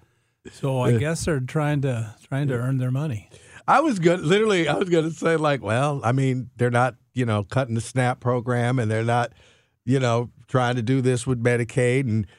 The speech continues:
Speaker 2: they're basically not transgressing on, uh, things either way that you support or, or don't support." And I think that's kinda on the Republican side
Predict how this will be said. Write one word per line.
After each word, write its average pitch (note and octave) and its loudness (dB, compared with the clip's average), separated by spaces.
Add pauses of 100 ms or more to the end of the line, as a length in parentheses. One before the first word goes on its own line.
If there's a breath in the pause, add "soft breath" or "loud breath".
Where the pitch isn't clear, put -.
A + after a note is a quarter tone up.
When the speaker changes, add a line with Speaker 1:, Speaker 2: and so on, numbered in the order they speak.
(160 soft breath)
Speaker 2:
they're B2+ 2
basically C3 0
not A#2+ -2 (420)
transgressing A#2 0 (540 soft breath)
on, A#2 0 (120)
uh, F#2 -2 (640)
things C3 0 (160)
either F#3 -4
way B2+ -2 (420)
that A#2 0
you A#2+ 2
support B2+ -2 (160)
or, A2+ 0
or A2 0
don't A#2+ -2
support." A2+ -6
And B2 -4
I B2 0
think C#3+ -4
that's C#3+ -4
kinda C#3+ 0
on C3+ 0
the C3+ 0
Republican E3 -6
side A2 -4